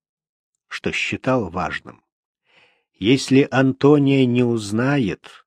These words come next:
уверяю тебя, я не предам ее ни в мыслях, ни в поступках. Сегодня ты стал свидетелем конца нашей связи.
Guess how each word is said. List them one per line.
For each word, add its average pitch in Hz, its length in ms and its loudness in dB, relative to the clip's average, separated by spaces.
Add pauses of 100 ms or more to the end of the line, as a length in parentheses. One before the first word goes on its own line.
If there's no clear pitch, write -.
(680)
уверяю 120 580 2
тебя, - 480 -12 (800)
я 131 320 0
не 143 220 4
предам 135 640 0
ее 120 460 2
ни 123 220 2
в 101 200 0
мыслях, 110 720 -2
ни 107 140 -2
в - 160 -12
поступках. - 1000 -12 (840)
Сегодня 131 960 2 (1040)
ты 98 120 -2
стал 117 320 -4
свидетелем 123 680 0
конца 127 600 -2
нашей 117 520 -4
связи. - 720 -12